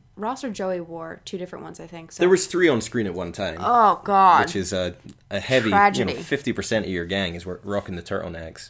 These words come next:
Speaker 1: Yikes.
Speaker 2: <sighs> Well, if we'd been playing our drinking game this week, we would have been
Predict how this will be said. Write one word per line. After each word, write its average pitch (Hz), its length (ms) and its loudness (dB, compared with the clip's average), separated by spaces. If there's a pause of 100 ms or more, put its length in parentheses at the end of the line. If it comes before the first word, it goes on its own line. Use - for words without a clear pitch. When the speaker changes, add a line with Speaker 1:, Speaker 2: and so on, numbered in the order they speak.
(120)
Speaker 1:
Yikes. 170 500 -16 (520)
Speaker 2:
<sighs> 104 160 -6 (180)
Well, 82 260 -6 (400)
if 78 100 -14
we'd 110 140 -2
been 95 120 -4
playing 98 220 -4
our 90 80 -6
drinking 92 300 -10
game 90 220 -10
this 95 140 -14
week, 98 220 -12
we 101 80 -12
would 92 120 -10
have 92 100 -14
been 95 280 -12